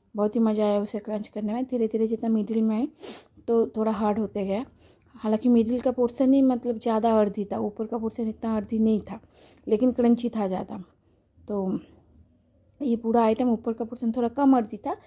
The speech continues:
मिडिल में और लोअर पोर्शन ज़्यादा अर्दी था। हाँ, बे-, बेस पार्ट जो है वो, मिडिल पार्ट तो क्रंच नहीं हो पाया, लेकिन क्रंची बहुत ही, पूरा आइटम ही बहुत ही, ऊपर का पोर्शन थिन था और बहुत क्रंची था।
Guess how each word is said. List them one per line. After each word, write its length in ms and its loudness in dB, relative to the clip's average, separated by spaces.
मिडिल 300 2
में 120 4
और 80 4
लोअर 400 6
पोर्शन 380 -4
ज़्यादा 320 -2
अर्दी 200 -6
था। 200 -12
हाँ, 200 -4
बे-, 280 6
बेस 260 2
पार्ट 280 -6
जो 100 -8
है 180 -6
वो, 300 -8
मिडिल 220 2
पार्ट 220 0
तो 100 -2
क्रंच 400 -2
नहीं 160 -2
हो 120 0
पाया, 400 -8
लेकिन 280 0
क्रंची 380 4
बहुत 420 0
ही, 60 -2
पूरा 300 0
आइटम 300 -2
ही 60 4
बहुत 260 -2
ही, 40 0
ऊपर 280 -8
का 120 -4
पोर्शन 440 -2
थिन 440 0
था 140 0
और 140 2
बहुत 220 -2
क्रंची 360 -6
था। 220 -14